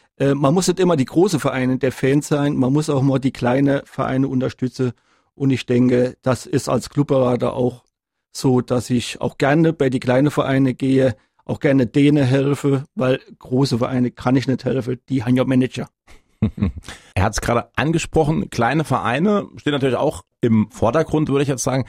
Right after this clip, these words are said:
Speaker 2: Was macht ihr denn als Fußballverband, dass die Leute sich trauen? Weil es ist ja immer so ein bisschen, also so wird's mir gehen, ah, ich brauche jetzt einen Berater. Pff, na ja, okay.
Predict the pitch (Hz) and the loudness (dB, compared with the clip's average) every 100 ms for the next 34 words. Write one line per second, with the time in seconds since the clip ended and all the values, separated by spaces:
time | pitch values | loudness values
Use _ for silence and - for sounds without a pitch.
0 | - - 131 143 139 - 165 175 120 - | -8 -4 -2 -2 -2 0 0 0 -2 -2
1 | 160 - 127 107 110 135 - 110 - 101 | -2 -2 -2 0 0 -2 -2 -2 0 0
2 | 123 135 104 95 - - 87 127 233 117 | 2 0 -2 -4 -6 -4 0 2 2 2
3 | 110 104 113 131 123 117 117 131 131 101 | 0 0 -2 0 0 0 0 0 0 0
4 | 92 - - 104 107 - 107 151 117 113 | 0 -2 -4 -2 -2 -2 0 0 2 0
5 | - _ _ - - - - 98 95 95 | -2 _ _ -14 -12 -10 -12 -10 -6 -4
6 | 85 82 - 117 110 76 71 - _ _ | -4 -6 -4 -4 -4 -8 -14 -20 _ _
7 | _ - 80 78 92 123 - _ - 90 | _ -8 -2 0 0 -2 -4 _ -6 -4
8 | - 104 | -2 -2